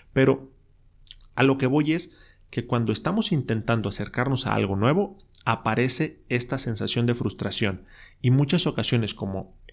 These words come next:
en algunas me ha pasado a mí, abandonamos eso. Entonces estoy seguro que te ha pasado que est-,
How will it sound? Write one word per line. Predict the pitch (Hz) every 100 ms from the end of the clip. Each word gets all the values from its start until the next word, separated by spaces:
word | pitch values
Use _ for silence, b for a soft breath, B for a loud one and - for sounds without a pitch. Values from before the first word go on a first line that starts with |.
| -
en | 110
algunas | 95 98 131 120
me | 127
ha | 127
pasado | 135 139 135
a |
mí, | 143 202 - -
abandonamos | 110 101 104 104 110 117 110 -
eso. | 98 - - b b b b b -
Entonces | 135 135 170 202 143
estoy | 120 170 196
seguro | - 147 151 175
que | - 123 - - _
te | -
ha | 151
pasado | - 156 127 127 165 B B _
que | 120
est-, | -